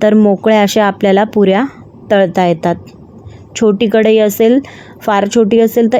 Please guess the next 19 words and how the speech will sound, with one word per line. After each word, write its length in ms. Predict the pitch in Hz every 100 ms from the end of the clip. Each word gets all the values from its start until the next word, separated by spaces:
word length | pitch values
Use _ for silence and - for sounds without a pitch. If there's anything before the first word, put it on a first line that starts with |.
| -
एक 220 | 214 220
एकही 400 | 220 233 226 254
तुम्ही 280 | 240 214 220
तळू 200 | 220 196
शकताय. 500 | 196 202 160 - 170 190 - - -
फक्त 240 | 202 -
सावधगिरी 760 | 233 240 202 196 190 208 208 202
करा 320 | 208 190 202 - - - -
की 80 | -
तेल 300 | 226 233 233
अंगावर 480 | 220 196 185 190 214
उडणार 500 | - 220 175 185 170
नाही. 180 | 156 160 196 - - - - - - -
So 600 | - 220 202 208 208 208 208
तुम्ही 200 | 202 208
बघू 300 | 196 220 247
शकताय 540 | 262 254 - 247 240 294 - -
ह्या 140 | 202 196
पुऱ्या 280 | 202 202